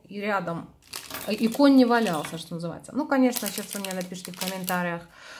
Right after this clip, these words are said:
потому как трындеть надо меньше, а показывать украшения больше.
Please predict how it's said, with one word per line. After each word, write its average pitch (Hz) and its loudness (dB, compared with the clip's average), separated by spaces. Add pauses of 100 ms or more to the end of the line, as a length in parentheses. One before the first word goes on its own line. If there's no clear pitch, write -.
(220)
потому 208 2
как 190 -6
трындеть 196 2
надо 311 2
меньше, 285 2
а 220 -2
показывать 226 -2
украшения 214 -8
больше. 185 -6